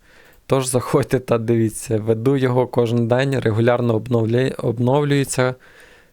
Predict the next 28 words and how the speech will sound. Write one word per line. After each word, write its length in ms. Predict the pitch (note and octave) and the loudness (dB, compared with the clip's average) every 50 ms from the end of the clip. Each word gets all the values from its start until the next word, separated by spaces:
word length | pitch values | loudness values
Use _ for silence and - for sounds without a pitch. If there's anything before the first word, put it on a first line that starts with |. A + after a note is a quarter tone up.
| _ _ _ _ _ - _ - B2 A#2+ | _ _ _ _ _ -20 _ -6 -4 -4
стрічка 580 | - - - C3 C3+ C#3 B2 - - - C3 | -4 -4 -2 0 0 0 -2 -4 -2 -2 -2
Телеграму, 800 | B2 - C3 B2 B2 A#2+ B2 B2 B2+ B2+ B2 B2 B2 A#2+ A#2+ - - | 0 0 0 0 0 0 0 0 0 0 0 0 0 0 -2 -4 -4
і 300 | - C3 C3 C3+ C#3+ C3+ | -2 -2 0 0 0 0
ви 340 | B2+ B2+ B2+ B2 A2 B2 B2+ | 0 0 0 2 2 2 2
можете 400 | B2+ B2+ B2 A#2+ - - A#2+ A#2+ - _ _ | 2 0 0 -2 0 -2 -2 -2 -2 _ _
тут 180 | - B2 A2+ | -6 -6 -6
побачити 500 | - - A#2 A2+ A#2+ B2 - - - B2 | -2 -2 0 0 0 0 -2 -2 -2 -2
багато 460 | A2+ G#2+ A2 A2+ B2 B2 A#2+ - A#2+ A2 | 0 0 2 2 2 0 2 0 -2 -2
чого 320 | - - A#2 G#2 A2 A2+ | 0 -2 -2 0 0 2
нового 420 | A2+ A#2 B2 A#2+ A#2+ A#2 A#2 A#2+ | 2 2 2 2 0 0 0 0
для 180 | A2+ A2 A2+ A#2 | 0 0 0 0
себе 420 | - - - C#3 C#3+ C#3+ C#3 B2+ - - - - - - - _ _ - | 0 0 -2 0 0 0 -2 -2 -4 -10 -20 -20 -20 -20 -20 _ _ -2
і 100 | C3 C3 | 0 2
багато 380 | A#2+ B2 A#2 B2+ C3 - C3+ A#2+ | 2 2 2 2 2 2 0 -2
чого 280 | - - A#2+ A#2+ A#2+ | 0 0 2 2 2
цікавого. 680 | - - - - - A2+ A2+ G#2 A2+ A#2+ A2+ A2 A2 | 0 -4 -10 -2 0 0 0 0 0 -2 -2 -2 0
Відео 300 | A#2 D3 D#3 C3+ C#3 B2+ | 0 -2 0 2 0 2
голів 300 | A#2 A#2+ B2+ C3 C#3+ C3+ | 2 2 2 2 0 -2
також 420 | B2+ - A#2+ B2 B2 - - A2+ - | 0 -2 -2 -2 0 0 -2 -4 -4
присутні 640 | - - A#2 A#2+ A#2 - - B2+ B2+ - B2 A#2+ | -2 0 0 0 0 0 -2 -2 -2 0 -2 0
на 140 | A2+ A2+ A2 | 0 0 -2
каналі 500 | - - A2+ A#2 A#2+ B2 B2+ B2+ A#2+ A#2+ - _ - - - - _ _ _ _ _ _ _ | -2 -2 0 0 2 2 2 0 -2 -2 -6 _ -20 -20 -20 -20 _ _ _ _ _ _ _
з 140 | B2+ A2 A2 | -4 0 0
усіх 360 | A2+ - - - C3 - - B2 A2+ - | 0 0 0 -2 -4 -2 -4 -6 -6 -4
цікавих 540 | - - A#2 - A2+ A2+ A2 A#2 A2 - | -6 -8 -2 0 0 2 2 0 -2 0
матчів, 380 | A#2+ A#2 A#2 A#2+ A#2+ - - B2 | 0 0 0 0 -2 -4 -4 -4
які 240 | A2+ - - - - | -6 -4 -4 -2 0
ми 300 | A2+ A2+ A2+ A#2 A#2+ | 0 2 2 0 0